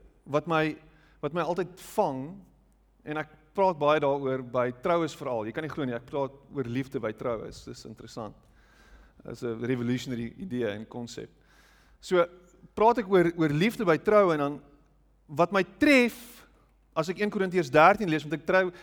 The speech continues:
ek lees altyd een Korintiërs dertien by 'n troue. So as ek jou trou, as ek jou weer trou, as ek jou gaan trou, wat ook al, ek gaan een Korintiërs dertien lees, okay? En wat my tref van een Korintiërs dertien is, is dat hy sê liefde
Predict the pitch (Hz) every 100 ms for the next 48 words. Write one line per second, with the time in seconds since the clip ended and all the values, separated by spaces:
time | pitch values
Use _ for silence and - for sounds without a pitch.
0 | - 170 151 185 202 - - 220 214 196
1 | 165 160 160 147 143 120 135 127 123 131
2 | - _ 139 139 - 139 123 156 147 156
3 | 156 156 190 175 147 131 135 160 175 156
4 | 143 135 131 - 170 156 151 135 127 -
5 | 123 117 - - - 185 208 190 170 156
6 | 127 139 113 131 117 127 123 123 123 120
7 | 117 98 - - - - - - _ _
8 | _ _ _ _ _ _ _ _ - -
9 | - 185 190 202 196 185 - 294 302 -
10 | 240 220 220 196 185 160 156 165 208 196
11 | 165 156 151 160 - - - - - 160
12 | 170 214 196 156 190 240 170 202